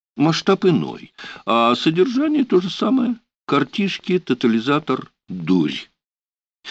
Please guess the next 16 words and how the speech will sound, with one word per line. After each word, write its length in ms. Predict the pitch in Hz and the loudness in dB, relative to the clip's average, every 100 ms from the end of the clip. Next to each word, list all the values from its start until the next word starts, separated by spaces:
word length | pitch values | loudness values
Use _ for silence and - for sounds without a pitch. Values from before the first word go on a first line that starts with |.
| - - | -16 -14
В 100 | - | -6
кафе 260 | - 135 143 | -2 0 2
«Шантане» 580 | 135 127 170 185 123 104 | 2 0 2 2 2 2
Ирина 400 | - 131 196 170 | 2 4 4 2
познакомилась 760 | - 101 117 117 175 180 170 - - - | 0 0 0 2 2 2 2 -4 -18 -8
с 160 | 90 98 | -6 -2
двумя 500 | 110 120 135 165 160 - | 2 4 6 4 0 -2
солидными 720 | - 131 117 156 143 156 156 | 0 2 4 2 0 0 0
кавалерами, 1040 | - 147 143 139 147 107 87 82 78 71 - - - - | 2 2 4 4 4 4 2 0 -2 -6 -12 -16 -16 -6
прибывшими 840 | - 139 123 156 139 - 135 127 131 | 0 2 4 2 0 2 4 4 2
из 240 | 117 123 | 0 -2
Саратова 720 | - 131 143 180 185 127 98 | 0 0 4 2 2 0 0
якобы 640 | 85 101 160 170 143 110 | 0 0 0 0 0 0
в 80 | 98 | 0
секретную 680 | - 117 139 156 156 151 135 | 0 -2 2 0 2 -2 0
командировку. 1120 | - 143 139 127 131 98 67 - - 65 60 | -2 -2 -4 0 0 0 -4 -6 -12 -12 -12